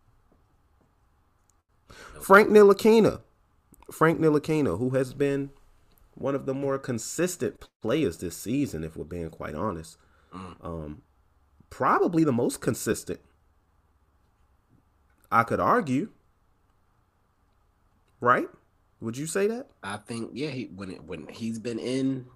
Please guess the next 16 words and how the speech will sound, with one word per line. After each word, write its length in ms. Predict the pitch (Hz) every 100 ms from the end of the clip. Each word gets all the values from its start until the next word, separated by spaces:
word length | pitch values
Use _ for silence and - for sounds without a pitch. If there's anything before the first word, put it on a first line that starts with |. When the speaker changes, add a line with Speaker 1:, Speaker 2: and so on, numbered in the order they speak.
| _ -
Speaker 1:
you 140 | 78 95
get 220 | 104 107
what 200 | 101 -
you 340 | 107 104 101 101 -
need 280 | 101 123 -
from, 180 | 95 90
or 100 | 95
you 160 | 101
get 220 | 98 131 117
what 140 | 120
he's 400 | 127 120 117 107
given 260 | 101 110 90
you 160 | 92
every 180 | 95 92
single 180 | 101 92
time. 200 | 92